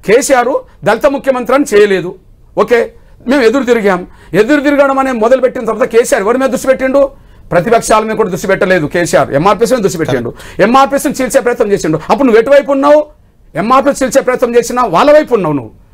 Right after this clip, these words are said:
అంటే ముక్కలు చెక్కలు చేసే కుట్రలు చేయడానికి ప్రయత్నం చేసి నువ్వు, ముక్కలు చెక్కలు ఏం చేశాలని ప్రయత్నం చేసిన నువ్వు, నువ్వు రంగులు మారుతున్నావు కానీ మేము ఉద్యమాన్ని నడుపుకుంటూ వస్తున్నాం. నీకు నీ బిడ్డకు పదవులు కావాలి, మాకు ఎప్పుడు పదవుల కోసం మేము ప్రయత్నం చేయలేదు.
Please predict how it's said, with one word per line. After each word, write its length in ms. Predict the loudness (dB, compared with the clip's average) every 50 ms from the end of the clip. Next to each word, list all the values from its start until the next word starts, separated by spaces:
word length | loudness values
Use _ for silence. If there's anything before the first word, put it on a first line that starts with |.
| -20 -16 -10
అంటే 340 | -6 -4 -2 -2 -4 -6 -8 -14 -20 -20 -16 -8 -6
ముక్కలు 300 | -6 -4 0 0 0 0
చెక్కలు 420 | 0 -2 -2 -2 -2 -2 0 0
చేసే 220 | 0 0 0 -2
కుట్రలు 360 | -2 -2 -4 0 0 0 2 2
చేయడానికి 220 | 2 0 0 0
ప్రయత్నం 260 | 0 0 0 0 -2
చేసి 160 | -2 -2 0
నువ్వు, 320 | 0 0 0 2 0 -2 -2 -8 -16 -18 -6 -4
ముక్కలు 240 | -2 0 2 0 2
చెక్కలు 300 | 2 0 0 2 0 2
ఏం 180 | 2 0 0 2 2
చేశాలని 340 | 2 2 2 2 0 0 2
ప్రయత్నం 320 | 0 0 0 0 -2 -2
చేసిన 180 | -2 -2 -2 -2
నువ్వు, 480 | 0 0 0 0 2 2 2 0 0 -4 -12 -20 -14 -6 -2
నువ్వు 280 | 2 4 4 4 4
రంగులు 340 | 4 2 0 2 0 0 2
మారుతున్నావు 400 | 2 0 -2 -2 -2 -2 0 0
కానీ 180 | 0 0 0 0
మేము 200 | 0 0 0 0
ఉద్యమాన్ని 340 | 0 0 2 2 0 2
నడుపుకుంటూ 360 | 2 0 0 0 -4 -4 -4 -4
వస్తున్నాం. 340 | -4 -6 -6 -8 -8 -12 -18 -20 -20 -20 -20 -16 -6 -2
నీకు 360 | 0 2 2 2 2 0 0
నీ 120 | 0 0
బిడ్డకు 260 | 0 0 0 0 0
పదవులు 340 | 2 0 0 2 2 0 2
కావాలి, 360 | 2 2 2 2 0 -2 -6 -12 -14 -10
మాకు 260 | -6 -6 -4 -2 -4
ఎప్పుడు 200 | -2 -2 -2 0
పదవుల 280 | 2 2 2 2 0 0
కోసం 240 | 0 -2 -2 -2
మేము 120 | -4 -4 -2
ప్రయత్నం 320 | -2 -2 -2 -2 -4 -6 -6 -6
చేయలేదు. 280 | -6 -6 -8 -10 -12